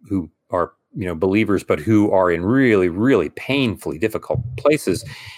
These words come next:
And those painful and difficult places are often leading people to question their faith, doubt,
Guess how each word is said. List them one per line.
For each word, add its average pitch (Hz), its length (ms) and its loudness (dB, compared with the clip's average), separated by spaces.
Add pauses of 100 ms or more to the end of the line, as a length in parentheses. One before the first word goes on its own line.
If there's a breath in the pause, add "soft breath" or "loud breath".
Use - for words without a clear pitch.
(220 loud breath)
And 107 160 0
those 110 180 4
painful 110 440 -2
and 92 60 -2
difficult 95 420 -2
places 95 320 0
are 95 160 4
often 107 320 0
leading 82 240 -4
people - 300 -10
to - 180 -6
question 80 640 -6
their 78 240 -4
faith, - 520 -4
doubt, 82 360 -2